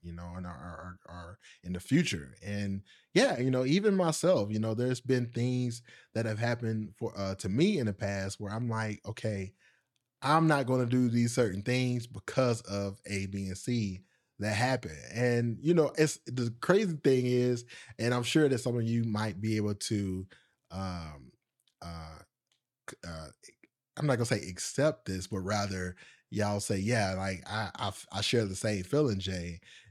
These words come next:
is we know that. <laughs> Like, we know that these things are shackling us and causing us not to go out and have new experiences. But a part of us is like, "You know what? We are very comfortable in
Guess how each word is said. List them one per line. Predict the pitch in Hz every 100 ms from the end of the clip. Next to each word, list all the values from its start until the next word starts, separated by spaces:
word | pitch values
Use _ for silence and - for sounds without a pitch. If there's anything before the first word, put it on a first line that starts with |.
| -
is | 127 135 117
we | 131 220
know | 135 190 214
that. | 107 76 - -
<laughs> | 214 160
Like, | 139 120 - -
we | 180 226
know | 190 180 208
that | 160 120 -
these | 135 143 131
things | - 135 139 127 -
are | 107 104
shackling | - 123 123 120 123 117 120 117
us | 113 110 113 - - _
and | 101 101 104
causing | 117 120 120 113
us | 113 107
not | 107 110
to | 117
go | 110 110
out | 104
and | 101
have | 98 104 101
new | 107 98
experiences. | 95 - 120 151 131 117 113 107 104 - - _
But | - 117 113 - - -
a | 110
part | - 127 143
of | 135
us | 127 113
is | 104
like, | 110 107 90
"You | 101 123
know | 117
what? | 120 107
We | 107 139
are | 117
very | 95 117 135 127
comfortable | 117 123 123 113 104 104 104 -
in | 107 107 104 104